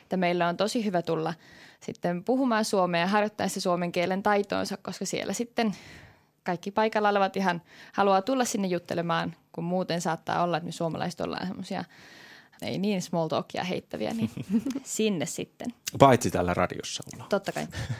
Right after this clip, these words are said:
Speaker 2: <laughs> Kansainvälisesti tunnettu järjestö,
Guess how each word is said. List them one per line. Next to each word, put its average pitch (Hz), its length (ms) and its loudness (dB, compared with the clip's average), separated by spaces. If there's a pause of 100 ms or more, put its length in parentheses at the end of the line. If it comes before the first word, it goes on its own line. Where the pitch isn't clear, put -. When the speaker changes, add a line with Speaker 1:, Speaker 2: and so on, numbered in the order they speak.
(140)
Speaker 2:
<laughs> - 480 -10
Kansainvälisesti 123 880 4
tunnettu 113 680 2
järjestö, 104 760 4